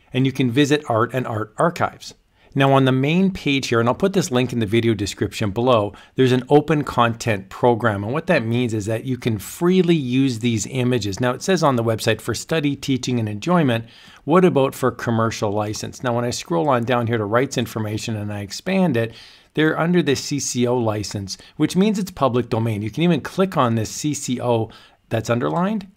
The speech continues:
and you can see here it says C C zero one point oh, and it's public domain. And what that means is that there's no rights restrictions. You can take the images that are part of the open content program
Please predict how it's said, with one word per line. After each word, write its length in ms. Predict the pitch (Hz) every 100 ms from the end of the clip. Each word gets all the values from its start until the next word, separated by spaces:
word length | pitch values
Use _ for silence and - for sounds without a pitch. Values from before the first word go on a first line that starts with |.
| _ _
and 100 | 131
you 60 | 123
can 100 | 117
see 220 | - 143
here 200 | 123 117
it 120 | 113
says 420 | - 107 98 95 - _ _
C 200 | - 160
C 240 | 147 147
zero 500 | 120 117 117 110 110 - _ -
one 300 | 110 123 127
point 300 | 120 131 120
oh, 280 | 104 101 92 - _ _ 90
and 240 | 131 113
it's 320 | 107 101 - - _ _
public 320 | - 107 107
domain. 320 | 104 92 - - _ _ _
And 120 | 156
what 160 | 170 175
that 180 | 160 127
means 320 | 131 139 123
is 120 | 120
that 200 | 120 117
there's 180 | 120 110
no 220 | 120 135
rights 340 | 127 110 113 -
restrictions. 680 | 113 - 110 98 113 98
You 100 | 120
can 200 | 123 127
take 340 | 113 - 135 -
the 160 | 151
images 360 | 131 123 117 117
that 120 | 117
are 40 | 110
part 280 | - 117
of 60 | 113
the 120 | 113
open 240 | 107 107 107
content 500 | - 110 107 113 98
program 460 | 110 98 104 101